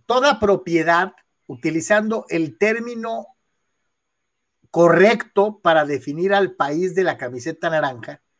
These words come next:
lo leo a la letra del erudito Fidel, que dice, con respecto al partido Países Bajos contra Austria,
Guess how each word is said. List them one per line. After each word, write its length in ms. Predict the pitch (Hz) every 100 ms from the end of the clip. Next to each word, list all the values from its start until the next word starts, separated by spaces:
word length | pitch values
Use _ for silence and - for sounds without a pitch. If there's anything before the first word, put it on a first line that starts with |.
| _ _ _ _
lo 160 | 123 135
leo 380 | 165 170 180 -
a 80 | 127
la 140 | 123
letra 520 | 151 185 - 135 - _ _ _ _
del 200 | 147 151
erudito 680 | 147 143 143 190 - 196 - _ _
Fidel, 500 | - 143 139 117 - _ _ _ - -
que 80 |
dice, 300 | 185 214 214
con 160 | - 226
respecto 340 | 214 330 339
al 220 | 339 247 -
partido 840 | 190 185 - - 269 247 247 - _ _ _
Países 680 | - 202 294 294 - 190 143
Bajos 1040 | 165 262 226 - 202 262 262 - - - _ _ _ _ _
contra 640 | - 151 147 120 156 185 269
Austria, 680 | 208 - - 143 160 214